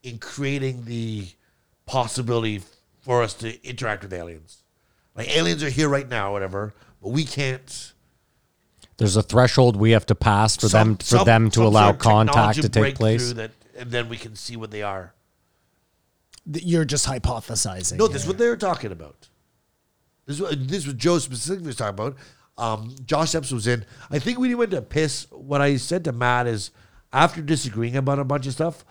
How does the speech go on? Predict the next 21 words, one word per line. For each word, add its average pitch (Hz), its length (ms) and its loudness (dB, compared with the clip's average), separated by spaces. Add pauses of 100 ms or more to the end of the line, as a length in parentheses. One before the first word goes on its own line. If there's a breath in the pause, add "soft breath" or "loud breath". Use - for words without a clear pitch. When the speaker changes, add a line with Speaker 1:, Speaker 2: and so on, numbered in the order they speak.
(220 soft breath)
Speaker 1:
I 123 120 -4
thought 127 260 0
they 123 80 -2
went 120 260 -2
in 113 60 -12
this 117 240 -4
area 120 520 -4
'cause 120 180 -4
it's 104 200 -8
more 117 220 -6
interesting. 117 520 -8 (220 loud breath)
And 147 100 -6
it's 139 120 -2
really 202 200 0
hard 147 160 2
to 139 60 -4
be 120 120 -4
a 92 40 -6
dick 110 420 -4
and, 101 460 -6
um, 95 240 -2